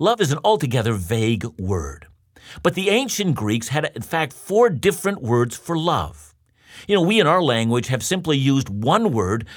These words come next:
to cover everything from sexuality, friendship, to admiration, to emotion, to marital commitment, to sacrificial giving of ourselves, to even to greeting people.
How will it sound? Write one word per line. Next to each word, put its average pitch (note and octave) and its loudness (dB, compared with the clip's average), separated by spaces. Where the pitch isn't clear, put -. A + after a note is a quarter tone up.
to D#3+ 0
cover F#3 -2
everything E3+ 0
from E2+ -4
sexuality, E3+ 0
friendship, G3 -2
to G2+ -6
admiration, D3+ -2
to A#2 -2
emotion, G#3 0
to E2+ -10
marital F3 2
commitment, G3+ 0
to B2+ -6
sacrificial E3 -2
giving F3+ 0
of B2 0
ourselves, E3 2
to B3 -4
even C#4 2
to G3+ 2
greeting B2+ 2
people. D2 -8